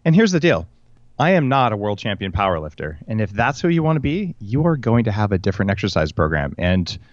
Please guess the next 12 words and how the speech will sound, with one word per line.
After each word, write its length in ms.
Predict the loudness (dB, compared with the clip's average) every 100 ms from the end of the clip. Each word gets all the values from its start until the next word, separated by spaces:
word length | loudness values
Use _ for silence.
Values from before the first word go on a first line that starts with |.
| _ _ -6
um, 220 | 0 0 0
the 140 | 0
guy 100 | 2
I'm 80 | 2
talking 260 | 0 0
about 180 | 0 0
there, 220 | 0 0 0
Mark 340 | 0 0 2
Bell, 320 | 2 2 0
real 180 | -2 -2
well-known 280 | 0 -2 -2
guy, 260 | -2 -2